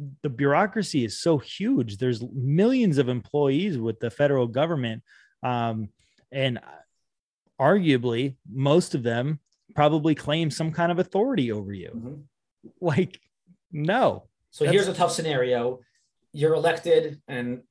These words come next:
Speaker 2: then the federal government, the D H S,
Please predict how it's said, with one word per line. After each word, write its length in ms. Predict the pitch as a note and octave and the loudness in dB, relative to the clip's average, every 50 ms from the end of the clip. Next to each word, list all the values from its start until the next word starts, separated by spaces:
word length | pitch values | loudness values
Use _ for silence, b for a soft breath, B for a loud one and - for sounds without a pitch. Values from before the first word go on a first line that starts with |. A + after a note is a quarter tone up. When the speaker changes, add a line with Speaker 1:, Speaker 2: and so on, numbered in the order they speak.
| _ _ _ - | _ _ _ -8
Speaker 2:
then 400 | B2+ C3+ D3 C#3+ D3+ D#3 E3 D#3+ C3+ | -4 -2 0 0 -2 -4 -6 -8 -8
the 360 | C3+ C#3 C3+ C3+ C3+ C3 B2 | -6 -4 -4 -4 -4 -6 -8
federal 600 | A2+ - - D3+ D#3 E3 D#3+ D#3 D3+ D3+ D3 D3 | -4 -2 2 4 6 6 6 4 4 2 0 0
government, 380 | D3 D3+ C3+ D3 C#3+ D3 C#3+ D3 | -4 -4 -4 -4 -4 -4 -4 -4
the 60 | C#3+ | -4
D 160 | - C3+ D3 | -4 -4 -4
H 180 | D3+ D3+ D3+ C#3+ | -4 -4 -2 -2
S, 380 | C3 B2+ B2 - - - b | -2 -2 -4 -6 -10 -14 b